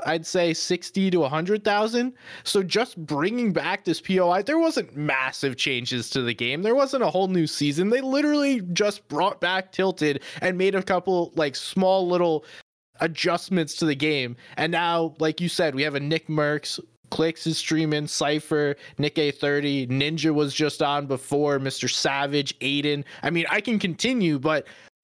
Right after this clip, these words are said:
all of these massive creators are back in the game, and if they have fun, man, this could be awesome for Fortnite. I would just love to see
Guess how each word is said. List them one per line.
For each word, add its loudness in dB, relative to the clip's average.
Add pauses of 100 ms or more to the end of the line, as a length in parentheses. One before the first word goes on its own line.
all 4
of 0
these 0
massive 0
creators 0
are 0
back -4
in 0
the 2
game, 0
and -2 (260)
if -2
they 2
have 0
fun, 0
man, 0 (140)
this 0
could 2
be -2
awesome 0
for -2
Fortnite. 0
I 0
would 2
just -2
love 2
to 2
see 0